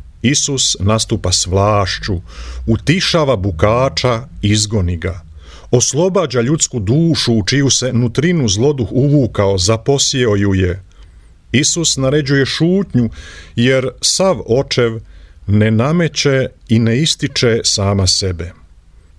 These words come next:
Zdvojan krik nečistoga duha otkriva dubinsku krizu u kojoj je držao čovjeka.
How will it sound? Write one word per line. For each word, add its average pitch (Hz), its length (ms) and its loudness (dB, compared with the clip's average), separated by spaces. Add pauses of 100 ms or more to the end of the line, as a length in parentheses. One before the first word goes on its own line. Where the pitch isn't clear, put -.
(340)
Zdvojan 104 720 0
krik 156 480 0
nečistoga 104 680 0
duha 135 480 -2 (600)
otkriva 127 600 2
dubinsku 135 720 0
krizu 120 680 0
u 104 100 0
kojoj 107 480 0
je 98 80 2
držao 101 500 0
čovjeka. 95 760 -2